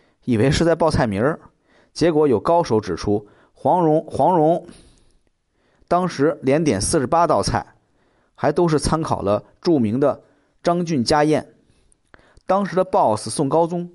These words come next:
是非常讲究口腹之欲的人，有一次听说臣子张俊家的菜特别好吃，于是专门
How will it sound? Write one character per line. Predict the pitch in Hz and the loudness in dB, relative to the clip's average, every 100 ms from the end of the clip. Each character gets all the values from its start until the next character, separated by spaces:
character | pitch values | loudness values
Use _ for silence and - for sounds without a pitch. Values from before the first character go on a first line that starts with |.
| - _ | -20 _
是 | - | -6
非 | 143 190 | 0 0
常 | 156 151 | 0 0
讲 | 98 80 | -4 -4
究 | 113 | -4
口 | - 101 | -2 -4
腹 | 87 151 | -2 -4
之 | 117 | -2
欲 | 120 110 | -2 -2
的 | 87 | -2
人， | 71 73 - _ _ _ _ _ _ _ | -6 -12 -18 _ _ _ _ _ _ _
有 | 131 156 | 0 2
一 | |
次 | 175 | 0
听 | 170 190 185 | -2 -2 0
说 | 185 180 - - _ | 2 2 -2 -12 _
臣 | - 135 165 | -4 -2 0
子 | 117 | 0
张 | 101 180 185 | 0 -2 -2
俊 | 175 127 | -2 0
家 | 123 | 2
的 | 113 | 0
菜 | 107 104 | 0 -4
特 | - 117 | -2 -2
别 | 113 | -2
好 | - | -4
吃， | 78 - 98 - _ | -8 -6 -8 -8 _
于 | 113 147 | -2 0
是 | 147 | 0
专 | 117 170 160 | 0 0 2
门 | 123 139 | 0 -2